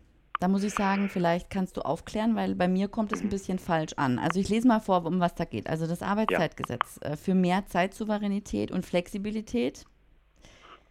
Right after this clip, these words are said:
Speaker 1: Dazu
Speaker 2: Mhm.
Speaker 1: eine
Speaker 2: Mhm.
Speaker 1: kleine Spitze,
Speaker 2: Mhm.
Speaker 1: Julis.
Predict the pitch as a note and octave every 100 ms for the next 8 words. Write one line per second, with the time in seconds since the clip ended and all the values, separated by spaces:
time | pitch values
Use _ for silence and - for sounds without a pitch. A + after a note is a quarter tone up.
0 | _ _ _ _ _ _ _ - D3 D#3
1 | - F3+ A3 D4+ - - - - - -
2 | D3 D3 - C#3+ E3+ - - F3 - G#3+
3 | E4 - - - - _ - A3+ A3 A#3
4 | -